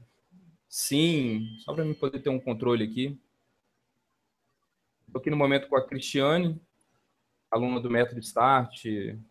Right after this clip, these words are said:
de outros cursos também que eu tenho. E daqui a pouco eu vou abrir pra ela se apresentar.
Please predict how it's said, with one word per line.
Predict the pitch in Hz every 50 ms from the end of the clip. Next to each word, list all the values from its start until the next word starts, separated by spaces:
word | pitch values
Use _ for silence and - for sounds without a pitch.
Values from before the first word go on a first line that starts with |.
| _ _ _ _ _ _ _ _ _ _ _ _ _ _ _ _ _ _ _ _ _ _
de | 104 104 110
outros | 113 117 113 113 - -
cursos | - - 120 117 113 -
também | - 117 113 117 113
que | 113
eu | 117 110 110
tenho. | 117 123 139 139 131 123 - _ _ _ _ _ _ _ _ _ _ _ _ _ _ _ _ _ _ _ _ _ _ _ _ _ _ _ _ _ _ _ _ _ _ _ _
E | - 120 120 120
daqui | 120 120 117 -
a | 127
pouco | - - 131 - 147
eu | 135
vou | 123 139
abrir | 131 123 123 127
pra | - 131
ela | 123 120
se | - 123
apresentar. | 107 - 123 139 147 131 - 127 127 143 151 151 151